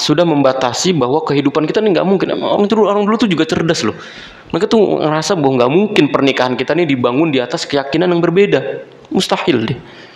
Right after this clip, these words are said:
Ya, nggak mungkin kita, eh, mau beribadah tapi justru malah,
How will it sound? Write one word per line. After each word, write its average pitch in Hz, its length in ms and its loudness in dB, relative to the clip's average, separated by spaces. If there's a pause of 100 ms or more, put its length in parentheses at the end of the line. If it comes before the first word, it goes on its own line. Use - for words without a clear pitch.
(1200)
Ya, - 180 -4
nggak 139 160 0
mungkin 175 300 0
kita, 113 240 0 (480)
eh, 73 240 -4
mau 123 160 0
beribadah 123 640 0
tapi 160 420 -2 (220)
justru 147 580 -2 (380)
malah, 143 480 -6